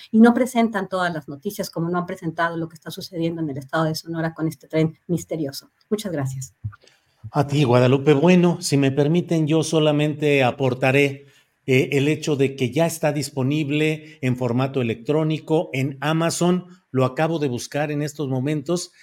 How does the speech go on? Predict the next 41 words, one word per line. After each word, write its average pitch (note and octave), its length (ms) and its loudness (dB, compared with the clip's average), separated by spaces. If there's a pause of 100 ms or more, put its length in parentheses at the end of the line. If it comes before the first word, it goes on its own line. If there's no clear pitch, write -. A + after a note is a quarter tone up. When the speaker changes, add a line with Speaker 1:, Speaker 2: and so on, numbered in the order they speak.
(140)
Speaker 2:
ya B2+ 140 2
está C3 260 0
de B2+ 120 0
venta, B2 280 -4
pues A#2+ 200 -6
ahí C3+ 220 0
lo C#3+ 120 -2
pueden B2 240 -2
encontrar, A#2 360 -4
El A#2 100 -2
Amo A#2 160 -2
de G#2+ 80 -4
Jalisco B2+ 360 -8
en A2+ 80 -4
formato B2 400 -6
electrónico, D#3+ 720 -4 (240)
Editorial B2 640 2
Inefable, D3+ 720 0 (220)
Ricardo B2 400 -4
Ravelo, C3 500 -2
El A#2+ 140 -6
Amo B2 180 -4
de G#2 80 -8
Jalisco. G#2 540 -10
Pero, G#3 600 8 (300)
eh, B2+ 120 0
lo B2+ 80 2
acabo E3 240 -4
de F3+ 80 -2
buscar D#3 500 -4 (240)
en B2 220 -2
el A#2+ 140 0
buscador C3+ 640 2
de C3 140 2
la G#2+ 180 -4
propia A#2+ 680 -4
sitio B2 400 -8
de G#2+ 240 -6
Amazon D3 560 -6 (280)
y B2+ 120 -6
viene, C#3 400 -2